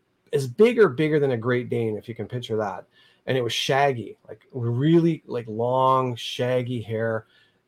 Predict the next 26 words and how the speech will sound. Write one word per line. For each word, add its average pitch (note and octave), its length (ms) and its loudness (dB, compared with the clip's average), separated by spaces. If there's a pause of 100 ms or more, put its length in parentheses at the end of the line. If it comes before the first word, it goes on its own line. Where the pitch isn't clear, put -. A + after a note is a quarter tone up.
(380)
longer C#3 480 4
than C3 140 2
a B2+ 60 -2
coyote, A#2 640 -2
longer A2+ 420 -2
than A#2 120 -2
a A2+ 80 -2
wolf. G#2+ 460 -4 (240)
You B2 80 -8
know, A2+ 200 -4
it C3+ 60 -2
almost, D3+ 460 0 (160)
you B2 60 -8
know, A2+ 360 -6 (120)
l-, A#2+ 140 -10 (800)
trying - 60 -20
to C3 60 -10
remember A#2 180 -2
what A2+ 120 -4
that G#2+ 160 -6
dog A2+ 280 0
is G#2 100 -10
called. G#2+ 360 -4
Is - 60 -20
it G#2 120 -8
Af-, A#2 280 -4